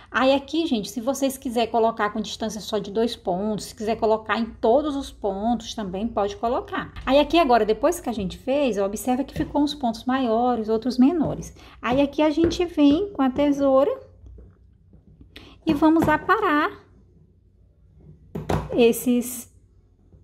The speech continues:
esses detalhezinhos de linha, tentando manter na mesma, no mesmo tamanho, tá? Ok, terminei de cortar todos. Aí aqui agora a gente vai fazer do mesmo jeito na outra lateral.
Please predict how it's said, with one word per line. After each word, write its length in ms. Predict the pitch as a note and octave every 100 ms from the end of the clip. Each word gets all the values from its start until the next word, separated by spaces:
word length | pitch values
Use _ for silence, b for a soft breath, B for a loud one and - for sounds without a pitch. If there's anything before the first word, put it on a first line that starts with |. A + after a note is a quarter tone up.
| - _ A#3+
esses 280 | G#3 G#3
detalhezinhos 800 | G3+ A3+ A3+ G#3+ A3 G3 G#3+ G#3+
de 140 | F#3+ G#3
linha, 560 | G3+ A#3+ E4+ D4+ G3+ - _ - - _
tentando 420 | B3+ C#4 D4 D4
manter 420 | D4 D4+ D4+ C4+ C4+
na 140 | C#4
mesma, 600 | C4 A3 A#3 C4 C#4+ E4 - - _ - - _ - - - - - - - - - - -
no 80 | A#3+
mesmo 340 | A#3+ C4+ D#4+
tamanho, 440 | E4 G#4 A4+ E3 E3+
tá? 180 | G#3 A#3+ C#4+ - - - - _ b b _
Ok, 380 | D4+ D#4 F4 A4+
terminei 420 | C4 C4+ B3+ A#3+
de 100 | B3
cortar 460 | A#3 A3 A3+ B3 -
todos. 480 | B3+ - A4 - - b b b b
Aí 180 | A#3+ C4
aqui 260 | C#4 - C4+
agora 640 | A3+ A3 A3+ D4+ A3 F#3+
a 140 | A3+
gente 220 | A3 B3+ B3+
vai 100 | C4
fazer 300 | C4+ C4 C4
do 100 | C#4
mesmo 420 | C4 D#4+ A4 A4
jeito 340 | F#4 D4 D4 D4+
na 200 | D#4+ C#4+
outra 260 | C4+ - D4+
lateral. 640 | D4+ D#4+ F4+ G4 G3